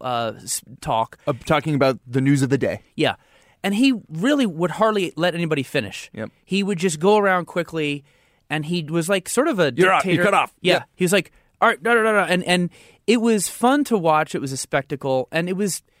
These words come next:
Speaker 1: for our A D D minds, uh, this was, you know, young Gen Xer, I really liked it. I felt I got
Speaker 2: Totally.
Speaker 1: a lot out of it. It was slightly
Speaker 2: Yep.
Speaker 1: entertaining. And
Speaker 2: And
Speaker 1: you
Speaker 2: you're
Speaker 1: don't see that
Speaker 2: token liberal,
Speaker 1: format.
Speaker 2: token Republican.
Speaker 1: Yes.
Speaker 2: Ev-, everybody's thrown in together, right?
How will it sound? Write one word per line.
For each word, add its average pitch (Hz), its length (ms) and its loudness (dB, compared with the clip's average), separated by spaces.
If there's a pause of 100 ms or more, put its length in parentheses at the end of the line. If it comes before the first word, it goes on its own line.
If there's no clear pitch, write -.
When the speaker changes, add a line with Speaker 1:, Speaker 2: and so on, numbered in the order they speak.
Speaker 1:
for 170 300 0 (140)
our 165 320 2
A 160 160 -4
D 160 160 -6
D 147 220 -4
minds, 131 640 -6
uh, 120 160 -6
this 127 160 -10
was, 117 180 -12
you 123 140 -8
know, 110 160 -8
young 120 280 -8
Gen 117 200 -6
Xer, 123 340 -8 (440)
I 165 100 2
really 175 340 0
liked 165 260 0
it. 113 100 0
I 135 120 0
felt 165 260 0
I 151 80 0
got 135 120 -2
Speaker 2:
Totally. 120 140 0
Speaker 1:
a 120 40 0
lot 120 120 2
out 143 120 2
of 151 140 -2
it. 156 100 2
It 131 40 -2
was 113 120 -6
slightly 113 300 -8
Speaker 2:
Yep. 107 80 -8
Speaker 1:
entertaining. 151 480 -4
And 131 180 -4
Speaker 2:
And 139 80 0
Speaker 1:
you 143 60 4
Speaker 2:
you're 165 80 4
Speaker 1:
don't - 80 0
see 165 160 2
that 190 140 2
Speaker 2:
token 135 40 -2
liberal, 131 500 4
Speaker 1:
format. - 220 -20
Speaker 2:
token 147 300 2
Republican. 127 840 -2
Speaker 1:
Yes. 143 240 0
Speaker 2:
Ev-, 143 220 2
everybody's 143 400 0
thrown 147 260 2
in 131 80 -2
together, 120 460 -2
right? 123 240 -2